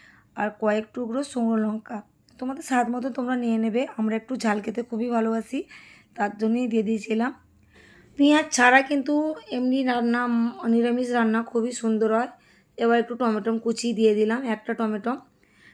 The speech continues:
কেন, একটু টমেটো আমি পেস্ট করে নিলে এখনকার টমেটোমের কোনো স্বাদ থাকে না, তার জন্য আমি একদম পেস্ট করে নিলাম। আর সামান্য জল নিলাম, দিয়ে এবার মিক্সিতে দিয়ে দিচ্ছি। যেহেতু মিক্সচারেই বাটা হবে, আজকে শিলে বাটতে যাব না,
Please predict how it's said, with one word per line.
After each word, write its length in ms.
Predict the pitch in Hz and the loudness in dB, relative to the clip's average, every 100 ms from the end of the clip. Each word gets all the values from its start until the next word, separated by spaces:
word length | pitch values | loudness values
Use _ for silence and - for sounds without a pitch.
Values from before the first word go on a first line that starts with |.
| _ | _
কেন, 180 | 226 226 233 226 | 0 2 2 2
একটু 200 | 220 226 | 0 -2
টমেটো 360 | 254 233 226 240 | 0 2 2 2
আমি 100 | 254 | 0
পেস্ট 280 | 233 240 247 | 0 -4 -4
করে 200 | - 254 | 0 2
নিলে 220 | 269 247 | 2 2
এখনকার 460 | 226 240 254 262 262 | 0 -2 -2 -2 0
টমেটোমের 460 | 240 220 240 247 | 0 0 0 -2
কোনো 180 | 240 247 254 | -2 -4 -4
স্বাদ 280 | - 226 226 - | -2 -2 -2 -6
থাকে 240 | 226 226 | -4 0
না, 140 | 226 262 - | 0 -2 -2
তার 180 | 226 190 | -2 0
জন্য 200 | 220 226 | 0 2
আমি 160 | 226 226 | 2 0
একদম 240 | 202 233 | -2 -2
পেস্ট 280 | 226 220 220 | 2 2 2
করে 180 | 233 226 | 0 2
নিলাম। 220 | 226 247 | 0 -2
আর 80 | - | -4
সামান্য 540 | - 214 214 220 226 | -4 -4 -2 0 0
জল 220 | 202 208 202 | 0 0 0
নিলাম, 280 | 208 208 220 - _ _ _ _ _ _ _ _ _ _ - | 0 -2 -2 -8 _ _ _ _ _ _ _ _ _ _ -8
দিয়ে 280 | 202 226 254 | -2 2 2
এবার 300 | 262 247 254 | 2 2 2
মিক্সিতে 640 | 233 202 - 220 254 269 | 0 -2 -6 -2 0 0
দিয়ে 320 | 233 214 220 | -2 0 0
দিচ্ছি। 540 | 196 214 - - 262 | 0 -4 -6 -6 -4
যেহেতু 340 | 285 208 220 240 | -2 2 2 2
মিক্সচারেই 540 | 233 208 - 233 226 | -2 -2 -4 -2 0
বাটা 260 | 220 196 208 | 0 -2 -2
হবে, 140 | 214 220 | -2 -2
আজকে 260 | 208 - 233 | -4 -4 -6
শিলে 300 | - 214 214 | -4 -2 -2
বাটতে 340 | 208 - 214 | -4 -6 -6
যাব 260 | 202 190 | -2 -2
না, 120 | 208 | -2